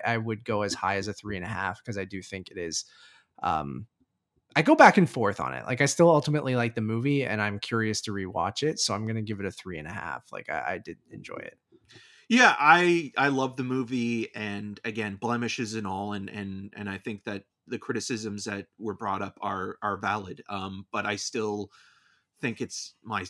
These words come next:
Speaker 2: at least, favorite narrative movie of the year.
Speaker 1: Yeah,
Speaker 2: So,
Speaker 1: yeah.
Speaker 2: um, I'm gonna give it a five out of five.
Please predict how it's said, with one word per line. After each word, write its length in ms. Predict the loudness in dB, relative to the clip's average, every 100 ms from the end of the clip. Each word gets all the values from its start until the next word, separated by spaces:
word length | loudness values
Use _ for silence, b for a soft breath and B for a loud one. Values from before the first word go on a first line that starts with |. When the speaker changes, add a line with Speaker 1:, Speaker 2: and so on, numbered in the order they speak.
| _
Speaker 2:
at 120 | -8 -4
least, 320 | -4 -6 -12 _ _ _ _ -20
favorite 440 | -4 -2 -2 -6 -10 _ _ _
narrative 520 | -6 0 2 2 0
movie 360 | -2 -2 0 -4
of 120 | -4
the 100 | -6
year. 340 | -2 0 2
Speaker 1:
Yeah, 180 | 2 2
Speaker 2:
So, 460 | 0 0 2 2 0
Speaker 1:
yeah. 280 | 0 -2 -2
Speaker 2:
um, 140 | -4
I'm 180 | -6 -4
gonna 120 | -4
give 140 | -4 -4
it 80 |
a 40 | -6
five 280 | -2 -2 -2
out 100 | -6
of 80 |
five. 380 | -6 -8 -6 -10